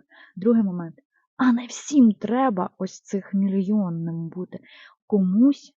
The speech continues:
достатньо навчитися бути. А ще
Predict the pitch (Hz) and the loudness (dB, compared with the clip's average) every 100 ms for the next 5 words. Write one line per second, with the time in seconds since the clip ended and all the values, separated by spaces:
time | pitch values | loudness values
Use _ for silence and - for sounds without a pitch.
0 | _ 175 196 - - 233 233 233 254 - | _ -8 -8 -6 -6 -4 0 0 2 0
1 | 202 208 - - 220 196 - 170 185 - | 0 -2 -8 -4 -4 -4 -8 -10 -10 -12
2 | - 175 - - 277 | -14 -14 -14 -8 -8